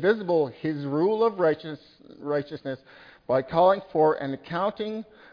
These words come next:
of the nations as well as individuals, dispensing punishment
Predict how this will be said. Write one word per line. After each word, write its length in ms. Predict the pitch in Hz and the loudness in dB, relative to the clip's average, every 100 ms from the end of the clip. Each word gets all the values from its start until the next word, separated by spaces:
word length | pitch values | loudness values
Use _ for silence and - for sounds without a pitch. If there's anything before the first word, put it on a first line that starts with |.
| - | -10
of 160 | 131 | -6
the 100 | 170 | -2
nations 500 | 175 160 160 165 160 | 0 -2 -2 -8 -6
as 180 | - 131 | -6 -6
well 300 | 143 156 156 | 2 4 4
as 80 | 147 - 147 | 0 -4 -6
individuals, 680 | 147 139 131 127 123 117 - - _ _ - | -4 -2 -4 -4 -6 -6 -10 -20 _ _ -10
dispensing 580 | 127 - 175 - 151 | -8 -2 -2 -2 -6
punishment 580 | 135 - 175 214 226 226 | -6 -6 -6 -6 -6 -6